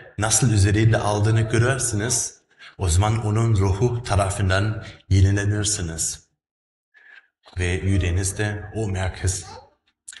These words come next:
haline gelir. Gördüğünüz gibi Tanrı İsrail'leri çölden çıkaramaz. Ama onlara çölde bir amaç verir.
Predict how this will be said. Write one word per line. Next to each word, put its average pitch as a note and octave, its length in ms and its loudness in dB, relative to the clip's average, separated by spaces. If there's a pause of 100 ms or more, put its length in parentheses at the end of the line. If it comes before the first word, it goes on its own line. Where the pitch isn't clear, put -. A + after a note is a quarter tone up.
(140)
haline F2 500 -8
gelir. E2+ 380 -4 (1400)
Gördüğünüz B2+ 460 4
gibi G2+ 340 2
Tanrı B2 400 2
İsrail'leri C3 760 2
çölden B2+ 380 4
çıkaramaz. A#2+ 880 0 (680)
Ama G2 220 0
onlara A2 640 2
çölde A2 420 4
bir B2 120 4
amaç G#2 440 -4
verir. F2 260 -4